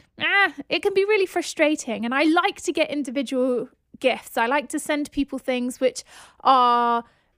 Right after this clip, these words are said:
really reflective of, of them, what they enjoy doing, what's necessary for them, because we all hate getting things and just shoving it in the corner and never using it.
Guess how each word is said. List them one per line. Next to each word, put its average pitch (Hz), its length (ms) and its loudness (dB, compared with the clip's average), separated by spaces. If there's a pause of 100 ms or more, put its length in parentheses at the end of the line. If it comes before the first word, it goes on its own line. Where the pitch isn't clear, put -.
(120)
really 403 380 2
reflective 330 640 -2
of, 247 120 -4 (200)
of 262 180 -2
them, 320 400 4
what 269 140 0
they 247 120 -2
enjoy 233 340 -4
doing, 349 500 0
what's 269 200 -2
necessary 339 640 0
for 302 280 -2
them, 294 360 0 (420)
because 403 380 0
we 381 160 2
all 415 140 2
hate 359 360 -2
getting 262 260 -2
things 240 420 -2
and 240 100 -4
just 240 260 -6 (120)
shoving 269 340 -2
it - 80 -8
in 247 80 -8
the 254 60 -6
corner 254 360 -2
and 240 120 -2
never 254 200 -2
using 247 380 0
it. 214 160 -6